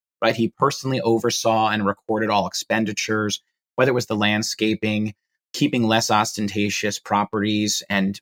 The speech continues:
uh, you know, homes on those properties. You know, I, I loved one anecdote where one of his estates sold trees to another. The former was credited in his books. The latter was obviously debited. And his quote was,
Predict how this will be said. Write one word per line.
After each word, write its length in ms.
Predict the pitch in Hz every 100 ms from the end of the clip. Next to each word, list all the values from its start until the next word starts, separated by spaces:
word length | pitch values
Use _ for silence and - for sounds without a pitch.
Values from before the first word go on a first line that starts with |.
| -
uh, 280 | 80 60 58 -
you 60 | -
know, 100 | -
homes 480 | - 123 120 120
on 180 | 110 113
those 200 | 110 110
properties. 760 | - 107 107 113 110 107 - - _ _ _
You 80 | 160
know, 60 | 120
I, 160 | 117
I 100 | 117
loved 240 | 117 120 113
one 160 | 117
anecdote 440 | 117 117 - 107 101
where 380 | 107 107 104 101 _ _ -
one 200 | 113 127
of 80 | 123
his 160 | 110
estates 480 | 110 - 110 107 -
sold 300 | - 110 101
trees 580 | - 131 131 120 107 -
to 180 | - 107
another. 580 | 113 127 113 101 101 - _ _ _
The 100 | 120
former 440 | 113 - 127 135 123
was 160 | 117
credited 500 | - 135 123 113 110
in 120 | 107
his 160 | 107 101
books. 380 | 104 104 - -
The 140 | 113
latter 340 | 107 110 113 113
was 160 | 107
obviously 420 | 107 107 104 107
debited. 440 | 101 117 120 110 104
And 120 | 107
his 140 | 110
quote 300 | - 135 147
was, 320 | 113 110 107